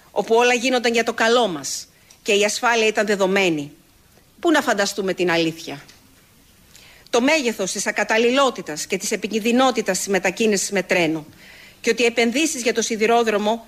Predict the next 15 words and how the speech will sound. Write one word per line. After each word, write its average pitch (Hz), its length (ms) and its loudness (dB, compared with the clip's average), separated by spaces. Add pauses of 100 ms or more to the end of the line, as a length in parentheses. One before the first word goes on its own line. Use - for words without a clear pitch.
ήταν 240 280 0
μόνο 240 520 2
παραπλανητικά 214 1080 0
αφηγήματα. 185 720 -2 (2250)
Συγκλονιστήκαμε 262 800 0
όταν 208 180 2
διαπιστώσαμε 202 840 0
ότι 233 220 0
δεν 247 140 2
υπήρχε 262 320 -2
κανένα 269 440 2
σύστημα 190 640 -4
ασφάλειας 196 600 0
σε - 100 -2
λειτουργία 185 580 0